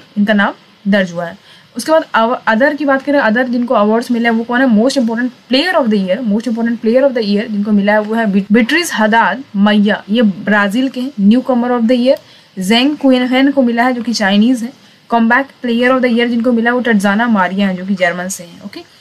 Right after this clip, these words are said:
इतना basic fact हमें जानना जरूरी था। ठीक है, आगे बढ़ते हैं। question number टू देखो,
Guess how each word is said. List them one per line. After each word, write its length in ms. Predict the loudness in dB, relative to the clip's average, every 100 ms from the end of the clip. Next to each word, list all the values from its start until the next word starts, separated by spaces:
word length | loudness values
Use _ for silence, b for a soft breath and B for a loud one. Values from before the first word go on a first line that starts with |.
| _ -4
इतना 240 | 0 2
basic 300 | 2 0 -2
fact 240 | 0 -2 0
हमें 160 | 0
जानना 240 | 0 0 0
जरूरी 320 | -2 -4 -4
था। 180 | -6 -12 _ _ _ _ _ _ _ _ _
ठीक 140 | -6 -6
है, 80 | -8 B B -2
आगे 240 | 0 0
बढ़ते 240 | -2 -2 -2
हैं। 80 |
question 220 | -2 -2 -2
number 120 | 0
टू 140 | 0
देखो, 260 | 0 -2